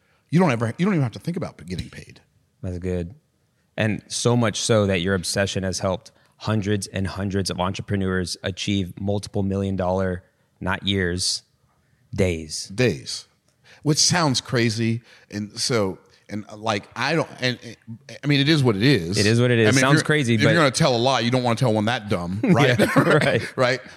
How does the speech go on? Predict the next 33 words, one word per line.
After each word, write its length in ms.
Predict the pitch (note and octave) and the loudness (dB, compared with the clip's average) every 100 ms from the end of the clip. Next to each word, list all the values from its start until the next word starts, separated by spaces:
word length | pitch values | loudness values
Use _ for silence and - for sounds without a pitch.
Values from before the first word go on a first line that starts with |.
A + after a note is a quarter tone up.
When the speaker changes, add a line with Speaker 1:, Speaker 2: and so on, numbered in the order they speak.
| - | -8
Speaker 1:
Um, 380 | B2 A#2 G#2+ G#2+ - _ _ _ | 0 0 0 -6 -10 _ _ _
but, 460 | B2 D3 B2 - _ _ _ - | 0 2 2 -4 _ _ _ -12
but 140 | C3+ - _ _ _ - | -12 -12 _ _ _ -10
if 160 | C#3+ | -4
you 100 | C#3 | -2
think 300 | D3 - A3+ | -2 0 0
about 520 | F#3+ B2+ A2+ G#2+ G#2 - _ _ A#2+ G2+ | 0 0 2 2 -2 -12 _ _ -20 -12
doing 220 | B2 F#3 D3 | -2 2 4
a 40 | |
million 300 | C3 C#3+ C#3 | 4 4 4
dollars 220 | C3 A#2+ | 2 2
in 80 | A2+ | 2
revenue 280 | A2+ A2 G2+ | 0 2 0
in 60 | |
a 40 | F#2+ | 0
day, 180 | F#2 B2+ | 0 -2
it 100 | G2 | -2
sounds 220 | C#3 C3 | -4 -2
like 120 | C3+ | -4
some 200 | - A2+ | -4 -4
big, 320 | F#2+ A2+ A2+ | -2 0 0
ostentatious, 1300 | G2+ G#2 A2 - G#2 F#2+ - A2 G#2 G#2+ G2 - - - | -2 -4 -4 -6 -10 -10 -10 -8 -8 -6 -6 -6 -6 -10
audacious 760 | F#2 F2 G#2 G2+ A2+ G2 - | -12 -10 -8 -6 -6 -4 -4
thing 500 | - B2 C3 A2 G2+ G2+ - - - | -4 0 0 0 -4 -8 -16 -16 -12
that's 300 | G2+ - F#2 - _ - | -8 -8 -10 -16 _ -6
almost 360 | A#2 D3+ A#2+ - | 0 2 2 0
impossible, 760 | F#2+ A2+ A#2+ - F2 D#2 E2+ - | -6 -4 -4 -4 -10 -10 -12 -8
but 120 | A#2 | -8
it's 120 | A#2 | -4
really 200 | D#3 G#2+ | -4 -4
not. 260 | A2+ G#2 - | -4 -8 -10
Depends 320 | G#2+ C3+ B2+ | -6 -6 -4
on, 240 | A2 G#2 | -4 -6